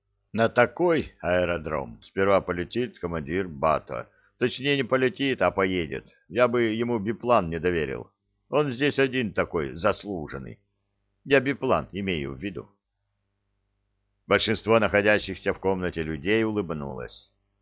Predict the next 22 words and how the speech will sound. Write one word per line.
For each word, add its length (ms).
Исключением 840
был 280
Николай, 680
который 640
местных 460
шуток 400
не 140
знал. 520
Командир 500
батальона 680
аэродромно-технического 1500
обслуживания 800
был 360
одним 480
из 280
самых 300
старых 500
офицеров 760
во 220
всей, 320
наверное, 600
дивизии. 760